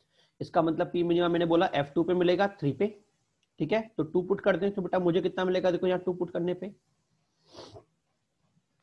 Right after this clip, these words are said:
सिक्सटीन माइनस एट पी, ये हो जाएगा टू, टू स्क्वायर है तो फ़ोर, फ़ोर इंटू फ़ोर सिक्सटीन,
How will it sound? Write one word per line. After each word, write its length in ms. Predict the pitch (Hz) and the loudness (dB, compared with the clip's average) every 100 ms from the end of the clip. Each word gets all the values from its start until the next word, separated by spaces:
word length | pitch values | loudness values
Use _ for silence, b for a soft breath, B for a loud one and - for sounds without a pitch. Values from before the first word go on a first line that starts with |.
| _ _ _ _ _ _ _ b b _ | _ _ _ _ _ _ _ b b _
सिक्सटीन 540 | - 147 - 214 226 220 | -4 -4 -2 0 2 2
माइनस 560 | 185 165 160 165 160 - - | 4 6 6 2 -2 -2 4
एट 280 | 190 185 | 6 4
पी, 260 | 196 123 113 - | 0 -2 -2 -4
ये 60 | 151 | 2
हो 80 | 160 | 4
जाएगा 420 | 170 170 196 - - | 6 4 2 -2 -6
टू, 280 | - 233 254 - - | -2 -2 -4 -4 4
टू 160 | 170 | 4
स्क्वायर 320 | 175 190 185 | 6 6 6
है 60 | 156 | 4
तो 80 | 196 | -2
फ़ोर, 280 | - 185 214 | 2 4 4
फ़ोर 260 | - 165 | 4 4
इंटू 180 | 175 175 | 4 0
फ़ोर 160 | 180 185 | -4 -4
सिक्सटीन, 500 | 156 - 202 285 | -6 0 0 0